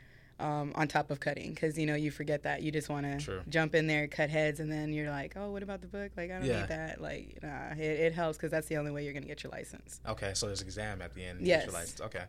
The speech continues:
Speaker 1: Yes.
Speaker 2: And now in Barber College, are they teaching you just the regular fade, you know, the guard numbers, or are you going
Speaker 1: Mm-hmm.
Speaker 2: through designs, or?
Speaker 1: Uh, no, it's just the basics, um, you know, pretty much the blending, um,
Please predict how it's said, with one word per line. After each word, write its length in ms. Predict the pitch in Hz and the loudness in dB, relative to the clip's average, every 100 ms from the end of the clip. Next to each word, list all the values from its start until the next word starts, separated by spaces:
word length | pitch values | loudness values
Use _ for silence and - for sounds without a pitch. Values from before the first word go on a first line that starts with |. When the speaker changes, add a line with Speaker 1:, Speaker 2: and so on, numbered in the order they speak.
| - | -6
Speaker 1:
Yes. 400 | - - - - - | -6 -6 -8 -10 -4
Speaker 2:
And 140 | 117 | 2
now 440 | 117 113 110 107 - | 4 6 4 2 -4
in 100 | 123 | -6
Barber 300 | 113 120 120 | 0 2 2
College, 360 | 117 117 113 113 | 2 4 4 2
are 80 | 104 | -2
they 120 | 104 | -4
teaching 320 | 101 117 - | -2 -2 -2
you 100 | 110 | -2
just 260 | 101 113 - | -2 -4 -4
the 60 | 113 | -2
regular 360 | 110 107 104 | -2 -2 -4
fade, 640 | 98 - 123 120 117 117 110 | -4 2 4 6 4 0 -2
you 40 | |
know, 200 | 104 101 | -2 -2
the 40 | |
guard 360 | 101 110 107 107 | -2 0 0 0
numbers, 480 | 113 110 117 113 107 | -2 0 0 0 0
or 80 | 101 | -2
are 20 | |
you 140 | - | -2
going 160 | - - | -2 -2
Speaker 1:
Mm-hmm. 80 | 104 | -2
Speaker 2:
through 120 | 104 | -4
designs, 880 | 98 101 107 104 104 104 104 104 | -4 -2 -2 -2 -2 -2 -2 -2
or? 160 | 98 90 - | -4 -4 0
Speaker 1:
Uh, 160 | - 190 | 6 8
no, 260 | 190 165 156 | 8 8 6
it's 180 | 160 | 4
just 200 | - 190 | 2 0
the 80 | 208 | 2
basics, 720 | 180 175 175 175 170 - - | 4 4 4 2 2 -2 0
um, 480 | 151 156 151 151 151 | 2 4 4 2 0
you 80 | 156 | 0
know, 160 | 156 147 | 0 -2
pretty 240 | - 156 | -2 0
much 520 | 156 156 147 - - - | 2 0 0 -4 -6 -6
the 80 | 160 | -2
blending, 1000 | 160 160 160 160 160 156 156 156 151 | 2 2 2 0 0 0 0 -2 -4
um, 600 | - 147 147 143 143 147 | -4 -4 -2 -4 -4 -6